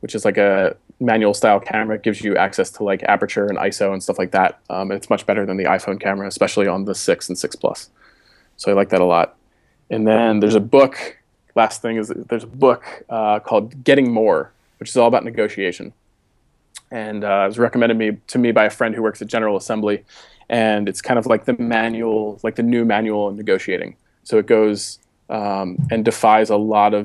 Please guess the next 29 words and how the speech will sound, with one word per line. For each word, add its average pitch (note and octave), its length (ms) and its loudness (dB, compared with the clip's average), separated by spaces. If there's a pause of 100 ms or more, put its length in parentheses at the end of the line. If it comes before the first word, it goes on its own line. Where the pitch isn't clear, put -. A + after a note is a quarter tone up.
(140)
the A2+ 80 -12
past, - 800 -2 (360)
uh, A2 240 -10
advice A2+ 400 2
that's - 160 -6
been G#2+ 180 -8
given G#2 400 -2
around G2 460 -2
negotiating, G#2 680 0 (380)
kind G2+ 180 -2
of G2 120 0
like F#2+ 220 2
walking A2 500 0
out G2 400 2
and G#2 320 -8 (180)
being G#2+ 200 -2
a F#2+ 60 2
hard G2+ 220 2
ass F#2+ 220 -2
and G#2 80 -12
stuff - 180 -2
like - 140 -8
that, G2+ 380 2
and G#2+ 260 -10
focuses A2+ 400 0
much A#2+ 240 0
more A#2 340 -2
on G#2 220 -8
collaboration G#2+ 840 2